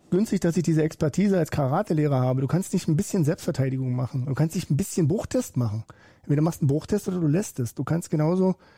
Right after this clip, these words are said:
nicht nur ein bisschen dein, deine Grenze verteidigen. Du kannst nicht, klar kannst du sagen, „Ich bin jetzt aber sehr betroffen und das tut, es ist schon ein bisschen doof und eventuell wäre es schön, wenn du aufhören würdest“, das ist Quatsch. Ja,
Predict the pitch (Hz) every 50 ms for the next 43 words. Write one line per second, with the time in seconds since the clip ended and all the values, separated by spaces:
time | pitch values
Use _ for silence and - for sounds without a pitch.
0 | _ - - - - _ _ - 170 180 - 190 170 156 139 156 214 214 - -
1 | 220 202 185 165 160 160 160 156 151 151 - 156 147 143 131 131 151 226 302 -
2 | 233 - 143 - 120 117 120 120 120 127 123 135 - - - - - - - -
3 | - _ - 147 123 147 202 214 202 202 190 - - - - 127 123 175 214 -
4 | 226 220 - 196 147 139 143 165 180 160 - - 185 190 - 175 160 139 143 170
5 | 170 147 - - 170 196 - - 208 202 190 175 156 156 156 - 147 139 - -
6 | 180 - _ - 165 147 165 151 - - 165 208 226 - - 214 196 170 180 185
7 | 180 196 - - 160 151 156 180 165 139 147 170 185 - 170 165 156 156 156 151
8 | - - - 170 196 185 160 143 123 147 185 - - 208 190 185 170 180 180 -
9 | - - 165 202 262 - - - - _ _ _ _ _ - - _ _ _ _
10 | _ _ _ _ _ _ _ _ - 123 127 170 180